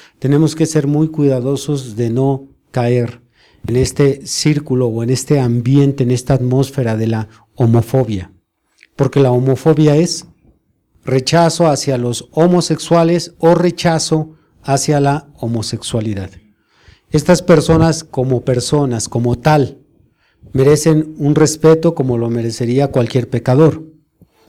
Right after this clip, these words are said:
como lo merecemos nosotros como pecadores que somos. Entonces, es importante que seamos muy cuidadosos para tratar con respeto y dignidad a cua-, a cualquier persona que sea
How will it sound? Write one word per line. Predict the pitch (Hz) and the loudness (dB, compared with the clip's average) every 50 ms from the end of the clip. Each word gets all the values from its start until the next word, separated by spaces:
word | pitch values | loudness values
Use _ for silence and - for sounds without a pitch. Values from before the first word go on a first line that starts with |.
| _ _ _ _ _ _ - | _ _ _ _ _ _ -6
como | - 127 127 120 | -4 0 0 0
lo | 117 117 | 0 0
merecemos | 120 120 120 120 - 147 151 147 135 120 | 0 -2 -2 0 0 2 2 2 0 0
nosotros | 127 120 - - 160 175 170 165 123 113 - | 0 0 2 4 4 4 4 2 -2 -4 -4
como | - 110 110 107 104 | -4 -4 -4 -4 -4
pecadores | - 107 - 120 117 117 117 113 107 - | -4 -4 -2 -2 -2 0 0 -2 -4 -6
que | - 117 | -6 -6
somos. | - - 139 131 113 92 - - - - - - _ _ _ _ _ _ _ - - - - - - - - - - - _ - | -2 -2 -2 -2 -4 -6 -10 -14 -14 -14 -16 -18 _ _ _ _ _ _ _ -20 -20 -20 -20 -20 -20 -20 -20 -20 -20 -20 _ -6
Entonces, | 131 120 117 147 143 139 135 151 139 - - - - - - | -4 0 2 2 4 4 4 2 2 0 -4 -10 -14 -2 0
es | 165 160 - | 0 2 4
importante | 185 185 180 - 170 156 151 - 165 165 156 - 165 160 | 2 2 4 4 4 4 4 4 4 4 4 2 0 0
que | - 151 | 0 -2
seamos | 127 - 156 156 156 156 156 147 135 - - - - - | 0 2 2 2 4 4 2 0 0 -4 -8 -14 -12 -8
muy | 220 147 151 165 170 175 175 | -2 2 4 6 6 6 6
cuidadosos | 170 - 156 147 143 143 139 131 151 156 151 156 - 170 170 - - - - - - _ _ | 4 2 2 4 4 4 4 4 2 2 2 0 -2 -6 -6 -6 -8 -12 -14 -20 -20 _ _
para | - 160 165 165 175 175 - | 0 2 2 4 2 2 0
tratar | - 143 147 143 - 156 151 147 147 147 143 143 - - _ _ _ | -2 -6 -4 -2 0 0 0 0 0 -2 -6 -10 -14 -18 _ _ _
con | - - 117 113 | -8 -6 -4 -2
respeto | 117 123 120 - - 151 147 143 147 - 156 160 156 - | -2 -2 -4 -2 2 2 2 2 4 2 2 0 0 0
y | 165 170 180 | 0 2 2
dignidad | 160 175 170 160 156 147 139 139 143 143 139 | 2 2 2 2 2 2 2 2 2 2 2
a | 151 139 143 | 0 -2 -2
cua-, | - 139 - | -4 -8 -6
a | - 131 120 | -4 -6 -4
cualquier | - - 135 131 127 - 165 175 185 185 185 | -2 0 -2 -2 0 0 0 0 0 0 -2
persona | 190 165 135 - - 160 156 156 151 143 | -4 -4 -2 0 0 2 2 2 0 -2
que | - 131 117 | -4 -8 -8
sea | - - - 143 139 135 127 | -6 -4 -2 0 0 -2 -2